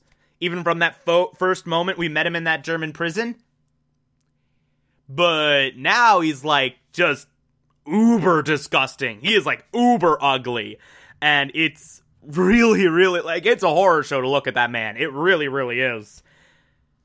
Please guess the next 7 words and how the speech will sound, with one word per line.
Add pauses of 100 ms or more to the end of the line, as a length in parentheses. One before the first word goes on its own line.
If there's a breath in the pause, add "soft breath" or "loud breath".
(2250)
But
he
is
using
this
energy
cell